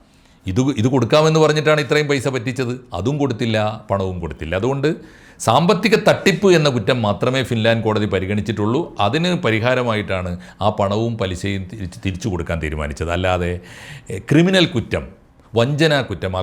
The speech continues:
കോടതി പരിഗണിച്ചിട്ടില്ല എന്ന് പ്രമീള ദേവിയുടെ വക്കീൽ മുകുന്ദ്, മുകുന്ദ് പി ഉണ്ണി വളരെ സമർത്ഥമായി, ശക്തമായിട്ട് വാദിച്ചു, ജയിച്ചു എന്ന് വേണം പറയാൻ. രണ്ട്, ഈ കേരളത്തിലെ, ഇന്ത്യയിലെ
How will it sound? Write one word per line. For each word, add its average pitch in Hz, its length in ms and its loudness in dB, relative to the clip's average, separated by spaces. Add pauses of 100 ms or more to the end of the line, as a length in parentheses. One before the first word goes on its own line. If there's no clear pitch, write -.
കോടതി 90 320 -2
പരിഗണിച്ചിട്ടില്ല 131 640 2 (260)
എന്ന് 131 220 0 (420)
പ്രമീള 165 300 4 (160)
ദേവിയുടെ 131 340 4
വക്കീൽ 113 320 -2 (600)
മുകുന്ദ്, 123 440 0 (380)
മുകുന്ദ് 123 340 -2
പി 113 80 -2 (140)
ഉണ്ണി 90 200 -4 (120)
വളരെ 95 280 -4
സമർത്ഥമായി, 98 560 -2 (120)
ശക്തമായിട്ട് 90 600 -4 (100)
വാദിച്ചു, 82 400 -4 (180)
ജയിച്ചു 101 440 0
എന്ന് 82 180 -4
വേണം 76 280 -4
പറയാൻ. 76 260 -2 (160)
രണ്ട്, 170 260 4 (1200)
ഈ - 20 2 (240)
കേരളത്തിലെ, 160 680 4 (140)
ഇന്ത്യയിലെ 180 500 4